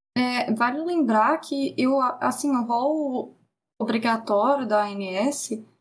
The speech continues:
ele também acaba criando algumas facilidades, assim, que não são exatamente pra salvar a pessoa de uma doença terrível.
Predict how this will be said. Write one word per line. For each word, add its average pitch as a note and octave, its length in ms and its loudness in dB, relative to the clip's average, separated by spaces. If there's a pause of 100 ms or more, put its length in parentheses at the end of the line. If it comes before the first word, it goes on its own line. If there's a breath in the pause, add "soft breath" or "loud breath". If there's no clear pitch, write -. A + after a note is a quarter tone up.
(380)
ele C#4 220 0
também E4 400 0
acaba E4+ 640 0 (1700)
criando D#4 260 2
algumas D#4+ 320 0
facilidades, C4 1000 0
assim, D4 300 -4
que E4 300 -4 (1400)
não F#4 180 0
são A#4 460 0
exatamente B3 1400 0 (800)
pra C#4+ 140 2
salvar A#3+ 680 2
a B3+ 40 -4
pessoa A#3 580 -4
de A3+ 120 -6
uma A#3+ 160 0
doença A3+ 600 -2
terrível. G3 640 -4